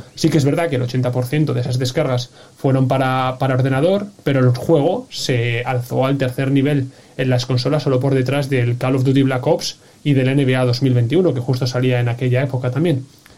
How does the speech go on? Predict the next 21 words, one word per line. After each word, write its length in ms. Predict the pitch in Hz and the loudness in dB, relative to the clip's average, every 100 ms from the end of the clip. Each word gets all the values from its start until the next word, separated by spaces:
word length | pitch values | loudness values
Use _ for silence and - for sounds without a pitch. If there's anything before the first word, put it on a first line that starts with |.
| - - | -12 -2
Y 120 | 147 | 0
tened 220 | 151 151 | 2 2
en 140 | 170 | 2
cuenta 320 | 156 156 233 - | 2 0 0 -2
que, 300 | 127 117 - - | -2 -4 -8 -14
como 220 | - 135 117 | -6 -4 -2
bien 120 | 123 | 0
ha 40 | |
dicho 180 | 131 131 | 0 -2
Víctor, 180 | 147 208 | -2 0
se 180 | - 135 | 0 0
retira 540 | 123 117 202 202 - - - - - | 0 0 2 2 0 -8 -20 -6 0
de 160 | 147 | 2
las 180 | 139 123 | 0 0
tiendas, 600 | 156 139 131 123 123 - - - - | 2 2 4 2 -2 -8 -18 -12 -2
de 120 | 147 | 0
las 180 | 131 123 | 2 0
tiendas 260 | 143 135 | 2 2
de 80 | 120 | 0
las 140 | 120 120 | -2 -2
consolas. 460 | 120 127 120 - | -4 -4 -6 -10